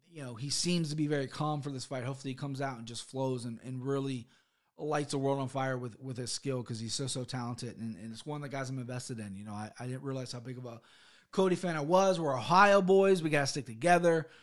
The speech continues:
But, uh, yeah, I'm really invested. I think Cody Garbrandt has all the talent in the world. And I think, uh, you know, those two setbacks to T J were huge. And I think, uh, I think hopefully, you know, we're, we're, we're, those two setbacks are for a big comeback. I think the guy is,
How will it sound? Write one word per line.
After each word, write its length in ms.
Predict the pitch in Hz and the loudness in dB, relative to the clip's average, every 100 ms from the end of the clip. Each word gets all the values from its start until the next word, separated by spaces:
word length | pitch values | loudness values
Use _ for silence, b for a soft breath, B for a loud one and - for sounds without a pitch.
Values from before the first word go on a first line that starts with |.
| B - | B -2
But, 200 | 143 143 | 0 0
uh, 180 | 139 135 | 0 0
yeah, 160 | 147 | 2
I'm 100 | 143 | 2
really 200 | 151 165 | 2 2
invested. 320 | 151 143 135 131 | 2 2 0 -2
I 80 | |
think 200 | 117 147 | -4 -4
Cody 220 | 139 147 143 | -4 -4 -2
Garbrandt 240 | 139 139 | -4 -4
has 160 | 127 - | -4 -4
all 220 | - 151 | -2 0
the 60 | 147 | 0
talent 320 | 143 143 127 | -4 -8 -10
in 60 | 127 | -10
the 60 | |
world. 340 | 127 131 123 117 B B B - | -6 -6 -8 -12 B B B -10
And 100 | 127 | -6
I 80 | 123 | -6
think, 320 | 139 135 - | -6 -6 -4
uh, 280 | 131 127 127 | -2 0 -2
you 80 | 131 | -2
know, 80 | 127 | -2
those 180 | 127 | -4
two 160 | - 160 | -4 -4
setbacks 440 | 139 151 139 131 | 0 -2 0 -2
to 80 | 135 | -4
T 180 | 127 143 | -6 -6
J 240 | 135 131 | -4 -4
were 220 | 127 120 131 | -6 -8 -6
huge. 400 | 220 220 123 123 | -2 -2 -4 -6
And 100 | 113 | -12
I 40 | |
think, 320 | - 135 127 | -10 -12 -8
uh, 360 | 135 123 123 113 b b b b - | -8 -6 -8 -12 b b b b -10
I 40 | |
think 180 | 135 135 - | -8 -8 -2
hopefully, 640 | - 226 185 139 131 139 - 131 | 6 6 6 0 0 -4 -10 -6
you 100 | 127 | -4
know, 120 | 123 | -2
we're, 200 | 123 123 | -4 -6
we're, 200 | 135 131 - | -6 -6 -8
we're, 340 | 127 123 120 113 | -8 -6 -6 -10
those 220 | 175 131 | -6 -6
two 140 | - 151 | -2 -2
setbacks 480 | - 135 123 113 123 | -2 -2 -4 -6 -8
are 40 | |
for 140 | - | -8
a 20 | 117 | -6
big 200 | 113 101 | -8 -8
comeback. 420 | 120 98 82 - | -10 -10 -12 -16
I 40 | |
think 280 | 104 117 113 | -10 -10 -10
the 120 | 110 | -14
guy 380 | 110 117 101 104 | -12 -10 -8 -10
is, 320 | 101 104 98 | -12 -10 -12